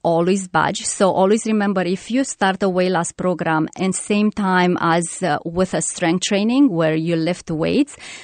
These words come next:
the weight loss on the scale might not show right away because you're building muscles at the same time, but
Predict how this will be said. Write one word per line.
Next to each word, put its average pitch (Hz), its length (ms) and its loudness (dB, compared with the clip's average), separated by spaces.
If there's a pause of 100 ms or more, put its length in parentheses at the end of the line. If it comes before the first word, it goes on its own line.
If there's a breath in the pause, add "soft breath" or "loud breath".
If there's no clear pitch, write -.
(140)
the 185 80 2
weight 196 200 2
loss 240 220 0
on 214 80 2
the 190 80 -2
scale 185 300 0
might 175 260 2
not 156 160 2
show 165 400 0
right 165 240 2
away 165 500 2
because 175 440 -2
you're 170 100 -2
building 175 380 0
muscles 170 420 -2
at 156 120 -4
the 165 80 -6
same 165 340 -2
time, 175 460 0
but 175 260 4